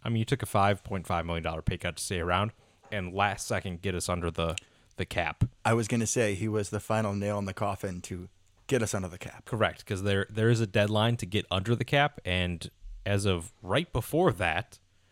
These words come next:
Speaker 1: we were still over. So shout out to Randall getting us back under there.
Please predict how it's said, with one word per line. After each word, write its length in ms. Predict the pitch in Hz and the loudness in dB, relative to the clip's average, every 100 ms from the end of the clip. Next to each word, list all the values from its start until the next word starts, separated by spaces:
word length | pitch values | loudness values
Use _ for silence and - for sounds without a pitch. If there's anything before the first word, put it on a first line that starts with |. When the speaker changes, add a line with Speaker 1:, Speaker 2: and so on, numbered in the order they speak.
| _ - | _ -6
Speaker 1:
we 100 | 117 | -4
were 100 | 139 | -4
still 300 | - 143 127 | -2 2 6
over. 380 | 131 107 - - _ _ _ - | 6 4 -2 -8 _ _ _ -6
So 320 | 113 98 92 _ _ | 0 2 0 _ _
shout 320 | - 110 101 | -2 2 2
out 120 | 98 | 2
to 60 | - | 0
Randall 460 | 101 104 90 92 - _ _ _ | 2 4 2 -2 -4 _ _ _
getting 180 | - 92 | -6 -4
us 80 | 87 | -4
back 240 | - 85 - | -6 -6 -8
under 180 | 80 | -14
there. 260 | - - 107 | -12 -12 -14